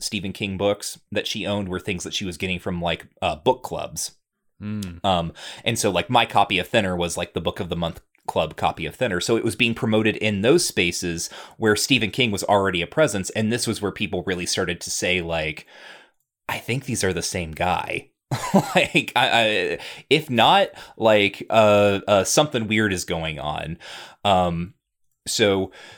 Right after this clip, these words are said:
Speaker 1: that, that is something that is happening here. The other thing is that, uh, the way, the way that King presents it in the Washington Post article is that this was his way of trying to get around,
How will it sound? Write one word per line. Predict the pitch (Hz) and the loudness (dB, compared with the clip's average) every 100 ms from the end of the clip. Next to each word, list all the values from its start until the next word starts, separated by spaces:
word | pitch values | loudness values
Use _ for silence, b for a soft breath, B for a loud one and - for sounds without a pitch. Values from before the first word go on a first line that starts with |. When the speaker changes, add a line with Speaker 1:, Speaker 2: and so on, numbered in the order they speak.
| B _ | B _
Speaker 1:
that, | 107 165 196 - _ | 0 0 0 -4 _
that | 147 160 196 | 2 4 4
is | 160 147 | 4 0
something | - 127 147 185 185 | 2 0 2 -2 -2
that | 180 | -2
is | 180 156 - | -4 -6 -6
happening | 139 160 170 165 | -2 -2 -2 -4
here. | 143 170 | -4 -2
The | 170 131 - | 0 0 2
other | 160 160 | 2 2
thing | - 131 123 117 | 2 0 0 -2
is | - 110 107 - | -2 -2 -2 0
that, | 107 98 95 90 - - | 2 4 4 0 -6 0
uh, | 98 92 90 87 107 | 2 4 2 -2 -12
the | 113 | -6
way, | 104 135 | 0 2
the | 120 | 2
way | 120 147 | 2 2
that | 127 | 0
King | - 127 120 | -4 -6 -4
presents | 110 95 98 92 101 | -4 -2 -2 -2 -2
it | 92 | -2
in | 98 95 90 87 - | 0 -2 -2 -6 -10
the | 101 92 85 82 80 | -6 -4 -4 -6 -4
Washington | 95 92 101 - 87 | 0 0 -2 -10 -6
Post | 165 214 120 | -2 -2 0
article | 98 87 98 90 | 2 2 0 0
is | - 95 - | 0 -4 -2
that | 98 - | -2 -2
this | 117 | -4
was | 131 113 | -4 -6
his | 113 101 | -6 0
way | 104 | 0
of | 92 | 0
trying | - 104 95 | 0 0 -2
to | |
get | 85 104 | -2 -2
around, | 98 90 90 90 87 85 - | 0 0 0 0 0 -4 -8